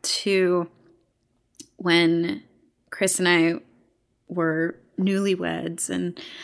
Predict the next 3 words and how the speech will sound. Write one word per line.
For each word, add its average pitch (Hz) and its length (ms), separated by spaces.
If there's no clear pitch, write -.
um, 175 400
how 185 880
we, 190 640